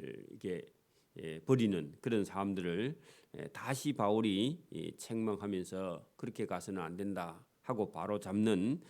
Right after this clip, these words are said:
예, 그런 내용이 본문에, 예, 들어있죠. 아, 그래서 사실은, 예, 누구보다도 더 유대교의 열심을 가지고 있던, 예, 바울. 그 바울은 가말리엘 문학, 문화에서,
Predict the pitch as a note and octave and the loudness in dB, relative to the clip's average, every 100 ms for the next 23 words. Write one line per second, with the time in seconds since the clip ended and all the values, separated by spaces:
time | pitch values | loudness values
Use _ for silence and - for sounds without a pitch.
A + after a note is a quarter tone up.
0 | - F2 E2 G#2+ G2 F2+ F2+ F2+ E2+ - | -8 -2 -2 2 2 4 2 2 0 -2
1 | F2+ F2 F2+ E2+ D#2 - F2 - F2+ E2+ | -2 0 -2 -2 -6 -10 -12 -10 -6 -6
2 | E2+ - E2+ C3+ - - - - - - | -6 -4 -2 -2 -4 -14 -20 -16 -14 -16
3 | - - G#2 G2+ G2+ B2+ B2 B2 A#2+ - | -6 4 8 8 6 4 2 0 -2 0
4 | C3 A#2 G2+ - - - F2 - - - | 2 4 2 -2 -10 -8 -6 -6 -10 -10
5 | C#3 B2 C#3 D3+ C#3 C3+ B2 A#2+ - B2+ | -2 2 4 2 4 4 4 2 4 8
6 | D#3 D#3+ D#3+ A2 G#2 G2+ A#2+ A2+ B2+ A2+ | 8 6 4 2 0 4 4 4 4 4
7 | F2+ - - - G#2 A#2 - D3 B2 G#2 | 2 -2 -12 2 4 4 4 4 8 8
8 | E2+ F#2 G#2+ F#2 F2+ F2 G#2 F2 A2+ D#3+ | 6 2 0 2 2 2 2 2 2 -2
9 | - _ E2 D#2+ D2 F2 E2+ F#2+ F2 - | -8 _ -2 -2 -2 -2 0 0 -2 -6
10 | _ C#3+ B2 G2+ A#2 C#3+ C3+ A2 - - | _ 0 2 4 4 6 6 4 -2 -12
11 | - - F#2 G2+ A2+ A#2+ C3+ C3+ A2+ F2+ | -14 -4 -2 2 2 4 6 8 6 2
12 | A#2 A2 G#2 G2+ - - _ _ _ G2+ | 0 4 4 4 0 -20 _ _ _ 2
13 | G2 G#2 G#2 G2+ F#2 D3+ | 6 6 4 4 2 2